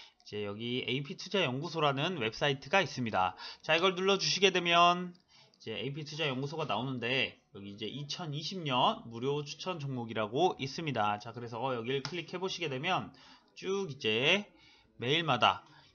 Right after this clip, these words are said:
이제 종목, 무료 추천 종목을 진행을 하고 있습니다. 그래서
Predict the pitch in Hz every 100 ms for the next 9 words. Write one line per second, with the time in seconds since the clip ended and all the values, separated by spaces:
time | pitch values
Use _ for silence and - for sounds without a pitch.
0 | _ - 101 135 143 156 160 151 - -
1 | 131 170 - - 175 180 214 147 135 127
2 | 160 - 135 120 143 214 214 - 208 180
3 | - 214 165 120 117 117 110 135 135